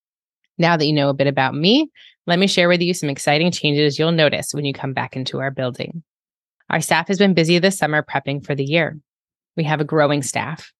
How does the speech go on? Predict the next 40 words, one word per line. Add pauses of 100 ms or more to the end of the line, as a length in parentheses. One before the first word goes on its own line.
(180)
welcoming
Wendy
Starr
and
Christopher
Morales
to
the
team, (200)
whose
desks
are
now
in
our
main
office. (560)
What
was
the
cafe
will
now
be
an
extension
of
our
office, (360)
allowing
our
teachers
to
have
more
space
to
prep
for
classes.